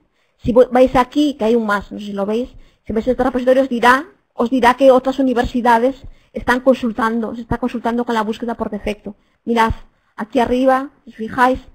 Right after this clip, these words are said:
hay búsqueda avan-, hay una búsqueda, bueno, podemos ir a la búsqueda avanzada,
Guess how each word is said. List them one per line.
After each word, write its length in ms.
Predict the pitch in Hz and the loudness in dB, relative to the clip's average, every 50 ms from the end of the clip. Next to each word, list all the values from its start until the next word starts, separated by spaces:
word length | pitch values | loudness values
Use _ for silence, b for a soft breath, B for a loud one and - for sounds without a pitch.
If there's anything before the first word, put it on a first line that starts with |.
| b b b b b | b b b b b
hay 180 | b 247 262 254 | b 2 2 4
búsqueda 360 | 240 285 262 - 294 269 269 | 2 0 2 4 6 6 6
avan-, 280 | 262 262 254 - - _ _ _ _ _ _ _ _ | 6 4 2 -2 -10 _ _ _ _ _ _ _ _
hay 160 | 233 254 269 | 2 4 4
una 120 | 262 262 | 6 4
búsqueda, 460 | 254 247 294 320 - - - 254 240 233 | 4 2 2 -2 -2 0 2 2 2 4
bueno, 220 | 226 233 220 202 | 2 0 -2 -2
podemos 300 | - 214 233 247 247 - | -2 -2 -2 -2 -2 -2
ir 80 | 240 233 | -2 0
a 40 | |
la 60 | 226 226 | 0 0
búsqueda 260 | 247 - - 240 233 | 0 -2 -2 -4 -4
avanzada, 300 | 233 - 262 262 277 | -4 -2 -4 -4 -4